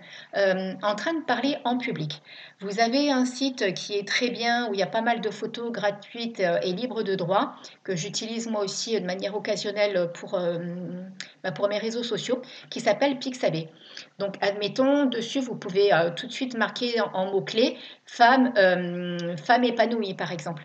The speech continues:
Et là, vous risquez, euh, c'est quasiment à coup sûr, vous allez trouver des photos avec une femme qui est en train de parler en public, ou vous tapez directement femme avec amie, par exemple,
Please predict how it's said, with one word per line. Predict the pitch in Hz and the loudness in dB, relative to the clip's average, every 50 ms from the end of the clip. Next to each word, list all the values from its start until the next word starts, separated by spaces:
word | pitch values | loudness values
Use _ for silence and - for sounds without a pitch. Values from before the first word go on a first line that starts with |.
| - - - - _ - | -16 -20 -20 -18 _ -2
Et | 190 | 4
là, | 196 220 247 254 | 6 6 6 4
vous | 226 214 | 2 -2
risquez, | - 196 170 - - 240 247 254 202 | -4 -6 -6 -6 -4 2 4 4 4
euh, | 170 | 4
c'est | 160 - - - | 0 -4 -8 -6
quasiment | - 202 185 196 208 202 196 | -6 -6 -6 -6 -6 -6 -4
à | 185 | -4
coup | 170 - - 175 | -4 -6 -8 -10
sûr, | - - 247 247 | -4 -2 -2 -2
vous | 247 220 | -2 -2
allez | 208 190 185 - | -4 -4 -4 -6
trouver | - - - 247 | -8 -8 -6 -4
des | 233 214 | -4 -4
photos | - - 208 - - 240 254 277 - 202 | -4 -4 -6 -6 0 2 2 2 2 0
avec | 185 180 202 196 - | 0 -2 -2 -6 -6
une | 196 190 | -10 -6
femme | - 226 240 247 | -4 -4 -4 -2
qui | 247 | -4
est | 202 | -4
en | 185 | -6
train | - - 175 | -6 -8 -8
de | 180 151 | -6 -6
parler | - 180 180 180 | -6 -6 -4 -6
en | 170 156 | -6 -6
public, | - - 160 147 196 247 247 247 | -6 -6 -4 -2 -2 -2 -2 -4
ou | 214 | -6
vous | 165 185 | -8 -4
tapez | 180 - 170 151 202 | -2 -4 -2 -2 -4
directement | 190 - 185 175 156 - 190 180 190 196 208 202 | -4 -4 -4 -4 -4 -6 -6 -2 0 -2 -2 -2
femme | 202 - - 202 202 208 196 175 | -4 0 4 6 6 6 6 4
avec | 170 170 180 - - - | -2 -4 -4 -8 -4 0
amie, | - 175 151 156 190 226 262 | 2 2 4 2 2 2 0
par | 247 214 175 | 0 0 -4
exemple, | 170 160 147 156 196 254 254 175 151 | -4 -6 -4 -4 -4 -4 -4 -4 -6